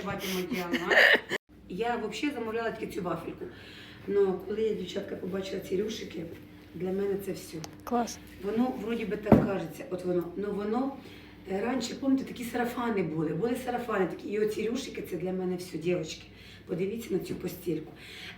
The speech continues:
Speaker 1: Е, от вона, е, це, м, варене, вона варена бавовна, вона
Speaker 2: Да,
Speaker 1: тут,
Speaker 2: натурально.
Speaker 1: е, це натуральне, і воно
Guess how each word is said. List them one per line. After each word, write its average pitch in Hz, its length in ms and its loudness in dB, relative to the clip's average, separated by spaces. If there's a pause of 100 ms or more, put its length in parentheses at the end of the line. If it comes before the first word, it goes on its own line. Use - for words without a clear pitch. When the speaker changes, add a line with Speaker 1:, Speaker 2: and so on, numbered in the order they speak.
Speaker 1:
Е, 190 260 2
от 214 140 2
вона, 254 400 4 (180)
е, 196 60 2 (120)
це, 240 380 4 (500)
м, 170 300 0 (280)
варене, 180 520 -2
вона 196 160 2
варена 247 360 0
бавовна, 180 440 0
вона 226 100 6
Speaker 2:
Да, 226 220 12
Speaker 1:
тут, 220 120 2
Speaker 2:
натурально. 233 640 12
Speaker 1:
е, 196 60 -2 (120)
це 233 100 0
натуральне, 240 500 0
і 208 60 0
воно 247 340 0